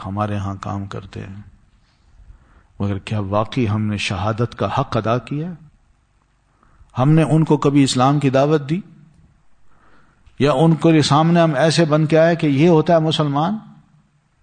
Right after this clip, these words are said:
سوچئے، ہم اس شہادت کا حق ادا نہیں کر رہے، ہم لوگوں پر گواہ نہیں بن رہے دین کے، کہ ہم دیندار ہیں، مسلمان ہیں، غیر مسلم کم از کم ہمیں دیکھ کے کہے، "ہاں، یہ مسلمان ہوتا ہے۔"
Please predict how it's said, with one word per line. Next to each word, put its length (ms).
سوچئے، 420
ہم 220
اس 100
شہادت 580
کا 180
حق 160
ادا 220
نہیں 120
کر 220
رہے، 140
ہم 340
لوگوں 360
پر 200
گواہ 260
نہیں 140
بن 220
رہے 140
دین 300
کے، 280
کہ 80
ہم 280
دیندار 480
ہیں، 120
مسلمان 680
ہیں، 140
غیر 240
مسلم 360
کم 180
از 120
کم 180
ہمیں 180
دیکھ 260
کے 120
کہے، 180
"ہاں، 380
یہ 160
مسلمان 540
ہوتا 240
ہے۔" 280